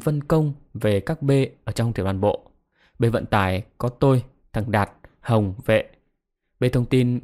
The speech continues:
có Trọng, Hoàng, Kỳ, Hạnh. A trinh sát có Sơn, Câu và Quốc. B vận tải tôi cùng Hầm với anh Khanh, anh Trung. Hầm chật chội, hai người nằm thì thêm tôi vào lại quá chật.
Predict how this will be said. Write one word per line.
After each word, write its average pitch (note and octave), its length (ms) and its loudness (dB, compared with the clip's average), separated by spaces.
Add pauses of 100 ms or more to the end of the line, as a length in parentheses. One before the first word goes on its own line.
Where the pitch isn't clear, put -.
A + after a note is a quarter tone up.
có C#3+ 220 -2
Trọng, A#2+ 220 0 (240)
Hoàng, G#2 440 -2
Kỳ, G2+ 200 -2 (220)
Hạnh. A#2+ 200 -2 (720)
A B2 120 0
trinh B2 180 -2
sát E3 220 -2 (200)
có D3 120 -4
Sơn, D3+ 340 0 (360)
Câu C#3 320 2
và G2+ 180 -6
Quốc. E3 280 0 (800)
B B2+ 120 0
vận B2 140 0
tải G2 320 0 (220)
tôi C3+ 280 2
cùng B2 200 -2
Hầm G2+ 280 0
với G#2 120 -4
anh C#3 140 -2
Khanh, D3 260 -2 (200)
anh B2+ 160 -2
Trung. C#3+ 240 2 (580)
Hầm A2 180 0
chật G2+ 240 -2
chội, - 220 2 (320)
hai D#3+ 220 2
người B2+ 180 4
nằm G2+ 280 0 (480)
thì B2+ 260 4
thêm D#3 260 0
tôi E3 240 2
vào G#2+ 240 0
lại G2 180 -6
quá C#3+ 140 -2
chật. C3 220 -2